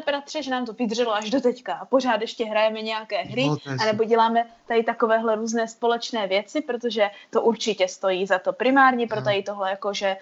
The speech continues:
Speaker 1: vztahové užití a, a i emoční vypětí, které tě naučí mít trošičku, řekněme, odolnější mentalitu.
Speaker 2: <laughs> Ano, ano, protože že já jsem se nad tím teď ještě zamyslel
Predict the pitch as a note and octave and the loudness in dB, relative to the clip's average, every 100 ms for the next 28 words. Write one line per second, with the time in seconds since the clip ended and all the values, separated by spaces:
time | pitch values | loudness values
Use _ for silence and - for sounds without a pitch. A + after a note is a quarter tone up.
0 | - _ - - B3+ C4 B3+ B3 A#3+ A#3+ | -10 _ -8 0 2 4 2 4 4 2
1 | - A3+ A3+ A#3 A#3 A3 G#3 - - - | 0 -2 -4 -4 -2 0 0 -4 -4 0
2 | - - A#3 C4+ D4 - C4 B3+ C4 B3 | 0 2 6 6 6 0 0 4 4 4
3 | B3 B3+ C4+ C4+ B3+ C4 - A3+ A#3+ C4 | 0 0 0 0 -4 -2 0 0 2 0
4 | G#3+ A3+ B3 B3 A#3 B3 A3+ A#3+ B3 - | 0 -2 0 0 0 -2 -2 0 -2 -4
5 | - A#3 A3+ - - G#3 A3+ A#3+ A3 G#3 | 0 0 0 -6 -6 0 0 2 2 2
6 | G3+ G#3 - B3 B3+ B3 B3 B3 C#4 C#4 | 0 -2 4 6 8 8 6 0 -2 -2
7 | A#3+ C#4 B3+ A#3 E3 C#4+ B4 - - D3 | 2 2 2 0 2 4 4 2 -4 2
8 | G3 E3+ D#3+ F#3+ - - _ B2+ F3 F#3+ | 4 2 0 -2 -4 -10 _ -4 0 2
9 | F#3 A3 C#3 D3+ A#3+ B3 A#3+ A#3 A#3+ A3 | 2 2 0 0 0 -4 -4 -4 -2 -2
10 | G#3 G#3 A#3+ G3+ B2 B2 - - B2 | -2 -2 0 0 0 -8 -10 -14 -12